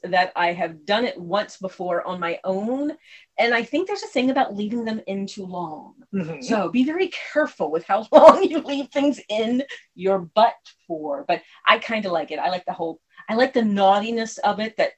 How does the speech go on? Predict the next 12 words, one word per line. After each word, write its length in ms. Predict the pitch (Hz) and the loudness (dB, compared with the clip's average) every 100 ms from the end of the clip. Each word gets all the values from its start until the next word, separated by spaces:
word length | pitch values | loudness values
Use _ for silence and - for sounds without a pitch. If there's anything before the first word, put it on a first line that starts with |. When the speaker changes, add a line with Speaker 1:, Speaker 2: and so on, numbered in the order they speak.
| _ | _
Speaker 1:
no 180 | 190 190 | -2 0
one 220 | 196 202 | 0 -2
knows 460 | 190 175 180 196 190 | -2 -2 -4 -8 -8
what 180 | 175 175 | -6 -4
it 100 | 170 | -2
is 320 | 170 185 190 | -2 -2 -6
that 120 | 170 | -6
I'm 140 | 165 170 | -6 -6
doing 340 | 165 160 175 175 | -8 -8 -8 -10
under 200 | 175 175 | -10 -8
my 160 | 156 | -8
clothes. 760 | 151 - 151 147 151 214 262 | -10 -10 -10 -8 -8 -8 -10